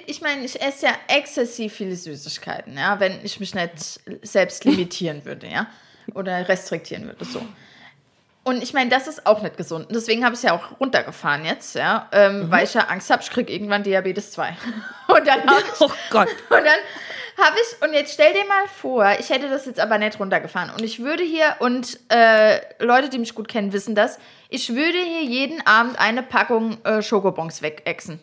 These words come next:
Speaker 1: ja?
Speaker 2: Mhm.
Speaker 1: Dann, und dann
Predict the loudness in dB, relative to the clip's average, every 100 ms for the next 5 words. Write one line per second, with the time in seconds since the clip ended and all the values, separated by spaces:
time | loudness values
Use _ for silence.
0 | _ 0 0 0 -10 _ _ _ _ -2
1 | 2 2 0 _ _ _ _ _ _ _
2 | _ _ _ _ _ 2 4 4 -2 -8
3 | -14 _ _ _ _ _ _ _ _ _
4 | _ _ _ _ _ _ _ _ _ _
5 | _ _ _ _ _ _ 0 2 4 2